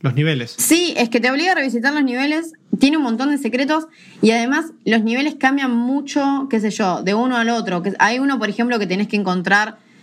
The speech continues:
Speaker 2: cinco llaves para abrir una puerta, que la llave es medio que te sigue, a ver, seguís la historia y las llaves las vas a agarrar, pero también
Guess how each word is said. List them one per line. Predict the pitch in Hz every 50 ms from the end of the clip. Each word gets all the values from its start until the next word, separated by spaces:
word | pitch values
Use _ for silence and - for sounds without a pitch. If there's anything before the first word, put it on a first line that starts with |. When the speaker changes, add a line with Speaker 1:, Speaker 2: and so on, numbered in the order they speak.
| - -
Speaker 2:
cinco | - - 233 240 240 226 214
llaves | 214 - 240 240 240 240 240 233
para | 233 190 180 180
abrir | 190 208 226
una | 226 220 214 208 208
puerta, | 247 254 247 240 247 233 240 247 254 262 269 269 269 - _ _ - - - - - - -
que | 208 202
la | 202 208
llave | 208 - 285 294 285
es | 269
medio | 247 240 247 240 233
que | 202 180
te | 180 175
sigue, | 175 - 220 214 208 131 151
a | 156
ver, | 160 156 156 151
seguís | - 156 156 185 190 196 185 190
la | 165 - 160 156
historia | 151 156 - 190 196 202 208 185 170 160
y | 160 156
las | 160 156 -
llaves | - 175 175 170
las | 156 160
vas | 170 170
a | 170 170 170
agarrar, | 175 185 202 214 220 233 226 - - - - _ - - - - -
pero | 202 196 190 196
también | 208 208 220 247 262 269 269 277 277 -